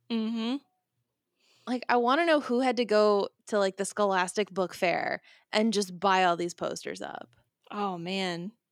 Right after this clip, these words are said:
Speaker 1: I always wonder stuff like that. Like, I wonder where, 'cause I know there's, like, a, gotta be, like, some, almost like a room of requirement for props and, and, like,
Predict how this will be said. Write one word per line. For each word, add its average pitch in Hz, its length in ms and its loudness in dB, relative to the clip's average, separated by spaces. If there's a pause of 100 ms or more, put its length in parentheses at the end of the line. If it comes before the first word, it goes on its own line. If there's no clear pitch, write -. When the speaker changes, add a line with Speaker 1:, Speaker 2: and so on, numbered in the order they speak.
(340)
Speaker 1:
I 370 140 2
always 285 420 0
wonder 214 280 0
stuff 196 240 -4
like 175 180 -8
that. 175 300 -2
Like, 214 260 -2
I 233 140 0
wonder 220 680 0 (400)
where, 208 720 0
'cause 269 120 -2
I 320 100 2
know 285 180 2
there's, 226 220 -2
like, 208 200 -2
a, 185 340 -6 (680)
gotta 220 220 2
be, 208 240 0 (140)
like, 196 180 -6
some, 208 440 -4 (520)
almost 285 240 0
like 233 120 0
a 214 60 0
room 214 200 -2
of 208 160 -4
requirement 196 760 -2
for 185 560 -4
props 208 560 -2
and, 180 400 -4
and, 190 180 -2
like, - 220 -6